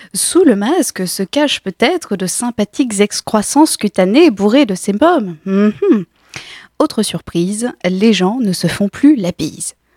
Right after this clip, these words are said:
Mais alors, je suis inquiète. Comment vont faire les patrons pernicieux pour harceler leurs secrétaires ou stagiaires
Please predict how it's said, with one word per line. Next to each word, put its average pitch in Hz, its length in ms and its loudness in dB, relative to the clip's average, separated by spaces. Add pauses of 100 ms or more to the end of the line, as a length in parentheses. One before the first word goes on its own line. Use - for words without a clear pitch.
(220)
Mais 233 160 4
alors, 190 400 -2
je - 140 -6
suis 180 280 -4
inquiète. 311 560 0
Comment 302 380 6
vont 294 160 0
faire 294 360 0
les 202 140 0
patrons - 480 -4
pernicieux 277 560 2
pour - 280 -2
harceler 392 520 0
leurs 302 160 0
secrétaires 294 540 0
ou 220 60 0
stagiaires 240 480 4